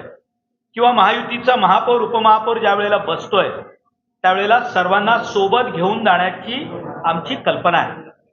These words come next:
आम्ही सगळ्यांना सोबत घेऊन जाणार आहोत. मला याची पूर्ण कल्पना आहे की ज्या दिवशी महापौर, उपमहापौर पदाची निवडणूक होत असेल, त्यावेळेला माझ्या समोर बसलेले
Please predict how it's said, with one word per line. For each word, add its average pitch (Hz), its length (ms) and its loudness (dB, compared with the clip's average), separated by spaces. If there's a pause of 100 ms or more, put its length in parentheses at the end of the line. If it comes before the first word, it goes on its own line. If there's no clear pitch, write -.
(140)
आम्ही 262 220 2
सगळ्यांना 233 440 0
सोबत 208 360 0
घेऊन 226 240 0
जाणार 196 300 2
आहोत. 131 200 -6 (600)
मला 254 200 2
याची 285 220 -2
पूर्ण 320 400 2
कल्पना 240 380 0
आहे - 380 -12 (300)
की 247 160 -6
ज्या 220 300 4
दिवशी 269 440 -6
महापौर, 240 600 2
उपमहापौर 233 800 2
पदाची 214 500 0
निवडणूक 214 420 0
होत 208 500 0
असेल, 190 460 0 (460)
त्यावेळेला 262 400 2
माझ्या 254 280 0
समोर 302 380 2
बसलेले 190 800 -2